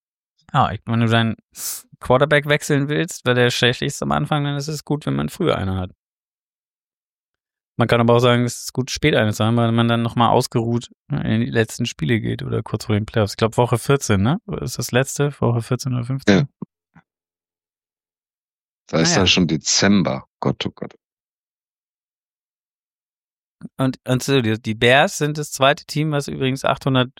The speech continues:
Speaker 1: Regular Season Games jetzt gewonnen hat.
Speaker 2: Nach den?
Speaker 1: Rate mal.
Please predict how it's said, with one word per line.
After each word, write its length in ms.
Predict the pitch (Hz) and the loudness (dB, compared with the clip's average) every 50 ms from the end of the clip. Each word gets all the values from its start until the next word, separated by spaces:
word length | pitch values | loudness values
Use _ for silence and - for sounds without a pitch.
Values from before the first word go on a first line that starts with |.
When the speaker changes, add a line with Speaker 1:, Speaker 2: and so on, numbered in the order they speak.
| _ _ - | _ _ 0
Speaker 1:
Regular 400 | 123 127 139 147 147 131 127 131 | 2 2 4 4 4 2 2 0
Season 280 | - - 143 139 120 | 0 -4 -4 -4 -2
Games 260 | 101 101 95 95 95 | -2 0 -2 -2 -2
jetzt 180 | - 95 - - | -6 -8 -8 -10
gewonnen 360 | - 92 95 98 92 90 90 | -12 -6 -4 -4 -4 -4 -6
hat. 140 | 90 90 - _ _ _ _ _ _ _ _ _ _ _ _ _ _ _ _ _ _ _ _ _ _ _ _ _ _ _ - | -10 -12 -14 _ _ _ _ _ _ _ _ _ _ _ _ _ _ _ _ _ _ _ _ _ _ _ _ _ _ _ 0
Speaker 2:
Nach 280 | - 104 110 156 - - | 2 4 4 4 2 2
den? 480 | - - 120 135 156 202 220 - _ _ _ _ _ _ _ _ _ _ _ - | 2 4 4 6 6 4 2 0 _ _ _ _ _ _ _ _ _ _ _ -6
Speaker 1:
Rate 300 | - - 110 107 - 120 | 0 2 2 4 4 4
mal. 260 | 117 120 131 156 175 | 4 4 4 4 2